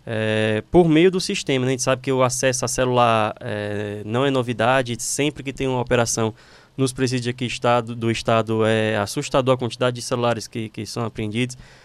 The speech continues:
tem, é, que é apreendida, tem, é, unidade, a to-, a maioria dessas grandes unidades tem aqueles body scanners, que são aqueles equipamentos que detectam se a pessoa entra com o celular ou não, é, enfim, e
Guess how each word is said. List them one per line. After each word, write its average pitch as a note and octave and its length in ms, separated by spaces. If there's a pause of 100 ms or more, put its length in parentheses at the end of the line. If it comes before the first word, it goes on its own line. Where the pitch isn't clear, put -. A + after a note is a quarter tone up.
(380)
tem, D#3 500
é, A#2+ 300
que A#2 140
é - 20
apreendida, A#2 460
tem, C#3 640
é, A2+ 640 (1040)
unidade, C#3+ 500
a C3+ 80
to-, C3 200
a C#3+ 100
maioria F#3+ 240
dessas D#3+ 240
grandes C#3+ 260
unidades B2+ 400
tem D3+ 320
aqueles B2 340
body A2 260
scanners, C3 420
que - 80
são A#2+ 80
aqueles A2+ 300
equipamentos G#2+ 560
que - 180 (400)
detectam B2+ 560
se A#2 140
a - 20
pessoa A#2+ 420
entra B2 280
com A#2+ 120
o A2 60
celular A#2 420
ou G#2 120
não, C3 360 (460)
é, A2 920
enfim, D3 520
e D3+ 480